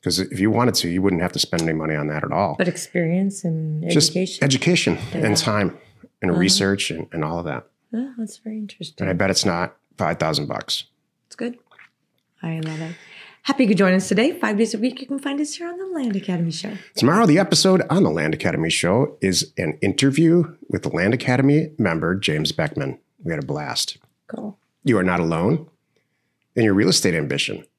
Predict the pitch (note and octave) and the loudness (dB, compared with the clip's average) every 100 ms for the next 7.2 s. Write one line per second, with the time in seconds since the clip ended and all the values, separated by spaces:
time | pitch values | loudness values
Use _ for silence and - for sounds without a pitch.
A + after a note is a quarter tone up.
0 | _ _ _ _ _ _ _ _ _ C#4 | _ _ _ _ _ _ _ _ _ 2
1 | B3+ A3+ B3 - - - A3+ G3+ F#3+ F#3 | 4 2 0 0 -2 -2 0 2 4 4
2 | F#3 E3+ E3+ C#3+ C#3+ - _ _ _ _ | 2 2 0 -2 -8 -14 _ _ _ _
3 | _ - - - B2 B2 A2+ - F#2 F2+ | _ -18 -12 0 4 6 4 4 4 4
4 | E2 D2+ - _ _ _ _ _ _ - | 4 0 -4 _ _ _ _ _ _ -4
5 | G2 F#2+ F2+ - - - - - - G#2+ | 2 4 2 2 0 0 -2 -2 0 2
6 | F#2 F2 G2 F2+ E2 G#3 A3+ A3+ G#3+ G#3 | 2 2 2 2 2 4 4 4 4 2
7 | - D3 | 0 -6